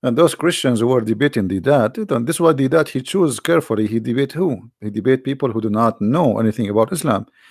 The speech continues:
The day he debated Anis Sharouch, and Anis Sharouch, he humiliated him,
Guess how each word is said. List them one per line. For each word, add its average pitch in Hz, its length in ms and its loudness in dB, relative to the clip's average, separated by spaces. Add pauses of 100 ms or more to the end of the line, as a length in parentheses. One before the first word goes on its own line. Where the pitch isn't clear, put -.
(260)
The 139 100 2
day 185 200 6
he 156 120 4
debated 135 460 0
Anis 131 240 0
Sharouch, 143 560 0 (680)
and 110 140 -6
Anis 110 240 -4
Sharouch, 123 380 -2
he 107 100 -6
humiliated 110 760 2
him, 101 300 0